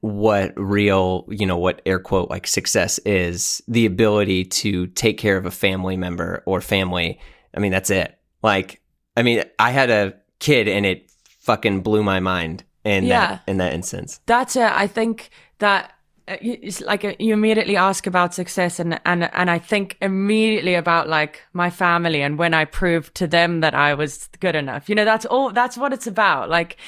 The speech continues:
Speaker 2: it's never, I think the things that drive you are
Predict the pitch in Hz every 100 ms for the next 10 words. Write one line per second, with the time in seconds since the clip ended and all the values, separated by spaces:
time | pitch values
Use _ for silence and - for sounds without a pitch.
0 | - - 240 233 240 254 233 240 220 -
1 | - 262 226 254 262 247 254 208 208 185
2 | 180 180 190 208 185 180 160 151 147